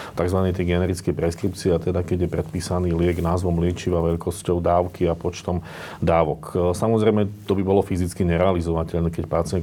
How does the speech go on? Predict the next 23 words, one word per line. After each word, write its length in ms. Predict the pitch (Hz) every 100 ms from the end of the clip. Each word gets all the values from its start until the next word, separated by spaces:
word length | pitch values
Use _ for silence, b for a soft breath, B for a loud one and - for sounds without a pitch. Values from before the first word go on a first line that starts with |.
| -
ktorý 160 | 90
užíva, 240 | 92 92 85
povedzme, 400 | 87 90 90 85
päť 240 | 90 87
liekov 320 | 85 90 101
a 80 | 85
každý 320 | 87 87 92
by 40 | 95
mal 80 | 87 -
päť 160 | 90
alternatív, 800 | - 87 92 92 95 - 131 135 B B B B B
predstaviť 380 | 98 - 95 92
mu 80 | 92
dvadsaťpäť 520 | 87 87 - - 87 -
liekov. 400 | 82 78 - 151 -
Tie 80 | 190
rozdiely 400 | 226 123 123 117
medzi 240 | 110 101
doplatkami, 880 | 95 92 104 101 95 98 95 95 92
chvála 240 | - 95 95
Bohu, 240 | 95 98
nie 160 | 92
sú 80 | 90